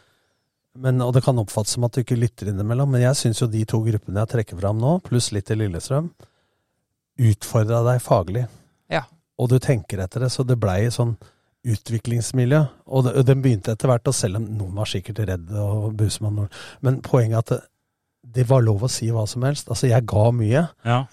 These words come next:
Speaker 1: men jeg tålte tilbake også.
Speaker 3: Ja.
Speaker 1: Altså, jeg er ikke sånn som gi-, hvis jeg hadde gitt det jeg ga, og ikke tålte noe tilbake, så hadde det blitt krasj, så ville jo folk påstå det var krasj allikevel.
Speaker 3: Ja.
Speaker 1: Men jeg mener at det var, "Det vi er enige om holder oss sammen, det vi er uenige om bringer oss videre", sa Eggen en gang.
Speaker 3: Ja.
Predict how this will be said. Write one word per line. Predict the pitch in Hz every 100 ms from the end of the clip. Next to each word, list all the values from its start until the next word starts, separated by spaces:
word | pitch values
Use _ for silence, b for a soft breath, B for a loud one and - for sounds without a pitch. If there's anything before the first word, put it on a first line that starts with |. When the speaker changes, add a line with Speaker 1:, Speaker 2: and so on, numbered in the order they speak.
| _
Speaker 1:
men | 117
jeg | 127 -
tålte | 123 - 98
tilbake | 120 98 90 -
også. | 139 127
Speaker 3:
Ja. | 117 117 _ -
Speaker 1:
Altså, | 120 120
jeg |
er | 107
ikke | 127
sånn | 123
som | 104 117 113 107 b 113
gi-, | 104 113 123
hvis | 123 131
jeg | 135
hadde | 123 120
gitt | - 151 -
det | 117
jeg | 120 113
ga, | 123 139
og | 135 123
ikke | - 120
tålte | 110 -
noe | 110 -
tilbake, | 107 98 -
så | 151 165
hadde | 117
det | 107
blitt | 117 113
krasj, | 117 -
så | 127
ville | 113 143
jo |
folk | - 113 -
påstå | 101 107
det | 110
var | 113
krasj | 110 - 120
allikevel. | 117 127 156 147 127
Speaker 3:
Ja. | 139 131 -
Speaker 1:
Men | 127 131
jeg | 139
mener | 143 98 107
at | 120
det | 117 123
var, | 113 107 123 123 - _ _ _ _ B B -
"Det | 131 131
vi | 165
er | 175 151
enige | 107 123
om | 143
holder | 131 139
oss | 147 -
sammen, | 117 143
det | 135 120
vi | 139
er | 127
uenige | 107 104 123
om | 131
bringer | 117 113
oss | 120
videre", | 127 113 131
sa | 127 123
Eggen | 101 104
en | 110
gang. | 113 120 98
Speaker 3:
Ja. | 127